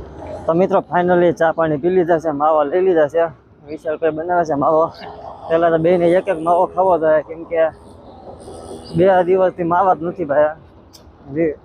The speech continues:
વિમલ ને એવું કરતા. તો ચા પાણી પી લીધા, માવા લઈને હવે આગળની જર્ની કન્ટિન્યુ કરીએ. આ છે આપણી ગાડી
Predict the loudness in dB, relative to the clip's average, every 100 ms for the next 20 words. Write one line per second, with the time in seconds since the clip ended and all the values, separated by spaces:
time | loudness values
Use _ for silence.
0 | -14 -2 0 2 2 0 0 -4 0 -2
1 | -2 _ _ _ _ _ _ -6 -2 -2
2 | -2 -2 2 2 2 0 0 -2 -6 _
3 | 0 0 2 2 2 2 0 0 0 0
4 | -2 -4 -6 -6 -8 -6 -2 -2 -2 _
5 | _ _ -20 -20 _ -12 -2 -2 0 2
6 | 4 2